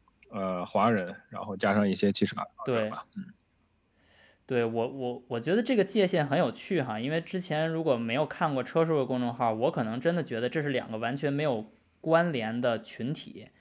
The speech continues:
Speaker 2: 就是一群人是特别关注汽车，但是不做工程。然后另一群人呢，是就在工程里边一直在做，但是又不爱车。所以这，这就让我不得不引出一个新的问题，对于唐叔。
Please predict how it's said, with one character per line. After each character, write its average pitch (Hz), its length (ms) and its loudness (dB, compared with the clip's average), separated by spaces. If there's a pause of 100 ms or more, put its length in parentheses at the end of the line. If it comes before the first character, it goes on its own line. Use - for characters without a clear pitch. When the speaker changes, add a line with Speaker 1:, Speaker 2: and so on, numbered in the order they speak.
(340)
Speaker 2:
就 175 120 0
是 180 60 2
一 220 120 4
群 156 140 0
人 131 200 4
是 147 80 -4
特 165 180 0
别 147 140 4
关 165 160 2
注 165 80 0
汽 147 200 -2
车， 160 200 2
但 160 140 4
是 147 100 0
不 143 180 -6
做 139 360 2
工 143 200 -2
程。 - 220 -10 (680)
然 151 120 2
后 170 60 2
另 214 160 4
一 175 60 0
群 151 160 -4
人 131 220 0
呢， 139 120 2
是 127 680 0
就 180 260 2
在 135 260 6
工 151 240 -2
程 135 240 0
里 120 100 0
边 110 160 0
一 147 100 -2
直 123 100 0
在 127 120 6
做， 123 260 0
但 135 160 2
是 143 100 0
又 135 100 4
不 131 200 -4
爱 139 140 6
车。 131 440 -4 (480)
所 190 120 0
以 190 40 4
这， 262 180 0
这 269 160 0
就 202 120 4
让 180 240 4
我 113 100 2
不 180 120 -4
得 156 160 4
不 175 140 0
引 127 240 -4
出 135 220 -2
一 131 100 -2
个 143 80 2
新 143 240 -4
的 135 100 0
问 117 160 -2
题， 107 200 -8
对 117 140 -6
于 123 240 -6 (120)
唐 113 260 -4
叔。 107 300 -8